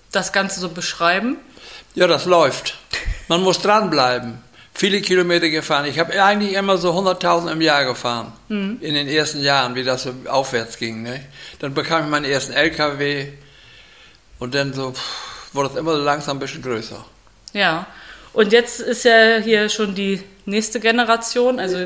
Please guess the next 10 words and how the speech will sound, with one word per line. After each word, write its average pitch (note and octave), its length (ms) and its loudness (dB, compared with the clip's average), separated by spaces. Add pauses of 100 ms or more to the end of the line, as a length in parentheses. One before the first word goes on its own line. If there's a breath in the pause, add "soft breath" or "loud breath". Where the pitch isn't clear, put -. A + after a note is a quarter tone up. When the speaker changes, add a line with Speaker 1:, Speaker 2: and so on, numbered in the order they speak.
Speaker 1:
mit F3+ 160 -8
Ihrem F3+ 220 -4
Enkel, G#3+ 420 2
Speaker 2:
Ja. G3+ 420 4
Speaker 1:
äh, G#3 40 -4 (400 loud breath)
der G#3 100 4
das G#3 160 2
jetzt G#3+ 180 0
hier G#3+ 180 2
alles G3+ 420 -2